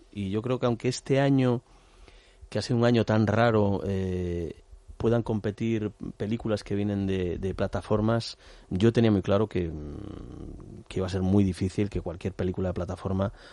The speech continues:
optase a, o ganase un premio mayor. Creo que es muy complicado y hasta cierto punto también lo entiendo, ¿no? Porque hay que preservar el cine y hay que apoyar el cine, y el poco cine que se ha estrenado,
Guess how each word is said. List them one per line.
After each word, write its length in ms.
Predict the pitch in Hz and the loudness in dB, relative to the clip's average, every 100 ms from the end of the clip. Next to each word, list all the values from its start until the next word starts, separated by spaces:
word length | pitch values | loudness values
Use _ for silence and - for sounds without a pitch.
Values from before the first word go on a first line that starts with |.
| - | -12
optase 520 | - 92 - 92 - 87 | -4 -2 0 0 0 0
a, 300 | 82 76 73 | 0 -4 -6
o 120 | 87 82 | -4 -2
ganase 400 | 82 92 - 92 | 0 0 0 -2
un 100 | 82 | -2
premio 400 | 85 76 71 67 | -2 -4 -4 -6
mayor. 340 | 67 65 60 - _ _ | -6 -6 -8 -10 _ _
Creo 160 | - | 0
que 80 | 95 | 0
es 160 | 92 - - | 0 -6 -6
muy 240 | 90 107 | 2 4
complicado 500 | 107 104 101 107 120 - - - - - - _ _ | 6 4 4 6 6 4 -16 -20 -20 -20 -20 _ _
y 160 | 139 | 6
hasta 260 | 131 - 135 | 6 6 0
cierto 260 | - 131 143 | 2 2 2
punto 220 | 123 165 | 2 2
también 220 | 123 117 | 2 2
lo 40 | |
entiendo, 380 | 113 87 175 135 | 2 2 2 2
¿no? 140 | 87 131 | 0 -2
Porque 240 | 127 - | -2 -2
hay 80 | 98 | -2
que 140 | 104 | -2
preservar 600 | - 98 98 90 98 92 90 | -4 -4 0 2 2 2 -2
el 140 | 85 | -4
cine 440 | - 147 147 131 127 | 6 6 8 6 4
y 100 | 110 | 2
hay 120 | 98 | 0
que 460 | 92 98 98 92 92 | 0 -2 0 0 -2
apoyar 320 | 90 95 92 | -4 -2 -2
el 100 | 85 | -4
cine, 400 | - 131 127 135 | -2 0 2 0
y 80 | 117 | 0
el 100 | 92 | -2
poco 320 | - 107 117 | -2 0 0
cine 420 | - 113 110 110 - - - - - _ | 0 2 4 2 -2 -20 -20 -20 -20 _
que 120 | - | -4
se 100 | 92 | 2
ha 20 | 113 | 2
estrenado, 640 | - 104 110 120 131 | 4 4 6 4 2